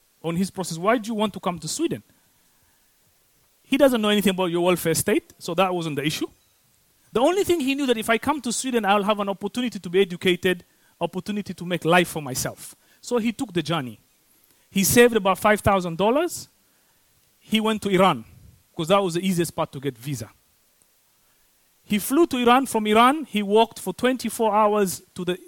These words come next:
Turkish border, and you know the Balkan route. He was caught in the border between, uh, Austria and Germany when he was crossing to, to Germany. And now today he's in a camp somewhere in Salzburg in Austria. His story should tell you of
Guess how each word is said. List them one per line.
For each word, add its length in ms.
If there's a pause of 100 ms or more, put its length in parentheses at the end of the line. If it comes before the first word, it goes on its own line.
Turkish 360
border, 280
and 120
you 100
know 260
the 100
Balkan 400
route. 380 (400)
He 100
was 200
caught 380
in 120
the 80
border 420 (840)
between, 560
uh, 140 (140)
Austria 400
and 120
Germany 360
when 120
he 80
was 180
crossing 500
to, 160
to 140
Germany. 520
And 140
now 200
today 380
he's 320
in 240 (280)
a 120
camp 360
somewhere 420
in 220
Salzburg 520
in 260
Austria. 380 (1120)
His 260
story 380
should 240
tell 200
you 280
of 320